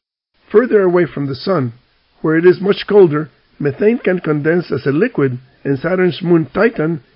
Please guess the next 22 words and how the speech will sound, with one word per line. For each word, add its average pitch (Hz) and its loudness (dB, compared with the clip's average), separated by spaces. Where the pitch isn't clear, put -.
has 156 -6
a 180 -6
predominantly 185 2
nitrogen 156 -2
atmosphere 151 -4
with 135 -6
pools 196 2
of 131 -2
liquid 165 2
methane 156 -6
on 139 -2
its 131 -4
surface. - -8
When 160 -2
the 160 -2
material 180 -2
forming 180 -2
the 147 -4
Earth 147 -4
coalesced 147 -2
and 135 -4
melted, 156 -2